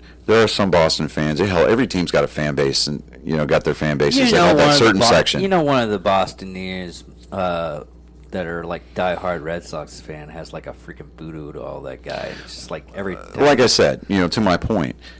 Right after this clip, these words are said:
Speaker 1: every team has that section of their fan base that are just complete douche, douche nozzles that want people to get hurt.
Speaker 2: Yeah.
Speaker 1: Okay? I, I, even at the height of, you know, the core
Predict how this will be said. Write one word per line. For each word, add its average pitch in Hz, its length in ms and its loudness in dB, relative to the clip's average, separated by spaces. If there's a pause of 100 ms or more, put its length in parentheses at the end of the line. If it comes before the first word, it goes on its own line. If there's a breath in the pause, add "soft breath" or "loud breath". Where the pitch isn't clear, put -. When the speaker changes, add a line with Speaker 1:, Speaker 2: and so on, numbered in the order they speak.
(200 loud breath)
Speaker 1:
every 143 300 4
team 101 300 2
has 85 260 2
that 87 280 2
section 107 420 2
of 85 100 2
their 76 100 2
fan 78 320 -2
base 67 280 -2
that 73 120 2
are 76 80 2
just 73 180 -2
complete 92 400 0
douche, 85 360 0
douche 95 340 0
nozzles 92 400 2
that 85 160 4
want 85 220 0
people 80 260 -2
to 73 80 0
get 76 240 0
hurt. - 300 -8 (400)
Speaker 2:
Yeah. - 140 -4
Speaker 1:
Okay? 78 340 0 (760 loud breath)
I, 95 180 0
I, 113 260 2 (1400)
even 123 260 6
at 117 80 2
the 82 120 2
height - 540 0 (400)
of, 82 640 4 (560 soft breath)
you 90 140 0
know, 80 160 2
the 78 80 0
core 80 580 2